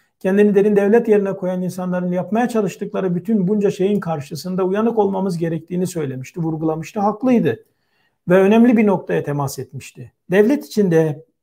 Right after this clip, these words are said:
önemli klikler var, birbiriyle çatışan gruplar var ve iktidarını korumak için iç savaş da isteyen, ülkeyi de ateşe verecek olan bir iktidar var.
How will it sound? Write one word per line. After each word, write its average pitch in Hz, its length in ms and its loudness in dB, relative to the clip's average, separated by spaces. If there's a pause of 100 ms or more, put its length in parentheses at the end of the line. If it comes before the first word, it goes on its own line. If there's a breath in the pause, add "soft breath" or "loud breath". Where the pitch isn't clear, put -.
önemli 233 320 -4
klikler 208 420 -2
var, 147 280 -4
birbiriyle 208 420 -2
çatışan 202 440 -6
gruplar 185 360 -2
var 135 240 -6 (420 soft breath)
ve 180 100 6
iktidarını 214 560 2
korumak 208 400 0
için 190 220 -4
iç 220 180 -6
savaş 190 440 -4
da 165 60 -6
isteyen, 156 380 -8
ülkeyi 220 320 0
de 202 60 -2
ateşe 185 360 -2
verecek 175 360 -2
olan 165 200 -4
bir 160 80 -4
iktidar 160 400 -4
var. 131 340 -8